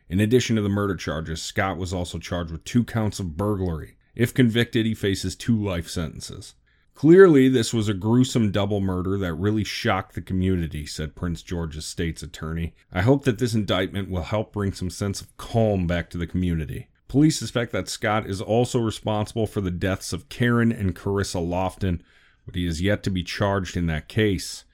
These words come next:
Detectives are continuing to investigate Scott to determine if the Largo atrocities were the beginning of his killing spree or if they were the end. If it turns out to be the latter,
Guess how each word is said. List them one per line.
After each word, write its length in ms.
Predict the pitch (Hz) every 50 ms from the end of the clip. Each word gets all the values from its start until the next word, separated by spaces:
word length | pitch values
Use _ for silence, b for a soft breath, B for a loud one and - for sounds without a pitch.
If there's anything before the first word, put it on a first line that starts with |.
| _ _ -
Detectives 520 | - 107 - 156 151 156 - 165 147 123
are 60 | 131 123
continuing 640 | 110 123 110 104 - 135 135 139 135 131 123 117 110
to 100 | 104 104
investigate 720 | 101 98 92 92 90 92 - - 90 87 82 85 87 82 -
Scott 420 | - - - 92 82 80 80 -
to 80 | - 76
determine 520 | 80 82 80 - - 113 120 123 123 113
if 100 | 107 -
the 80 | - 104
Largo 480 | 98 98 95 95 107 113 110 110 107 101
atrocities 760 | 95 - - 104 95 87 87 - - 90 90 90 90 82
were 100 | - 92
the 100 | 85 85
beginning 580 | 82 82 95 92 90 87 98 113 120 131 131 123
of 120 | 113 101 92
his 160 | 90 - -
killing 480 | - - - 101 92 90 87 85 82 82
spree 440 | - - - 85 82 82 82 80 - _ _ -
or 220 | - 92 110 117
if 120 | 110 -
they 120 | - 113 110
were 140 | 104 104 101
the 180 | 95 92 95
end. 360 | 104 107 104 85 - - - - _ _ -
If 120 | 82 80
it 100 | 95 -
turns 260 | - 117 120 123 117 117
out 140 | 117 110 101
to 60 | 107
be 100 | 104 104
the 80 | 98 95
latter, 500 | 92 101 104 107 104 90 82 82 82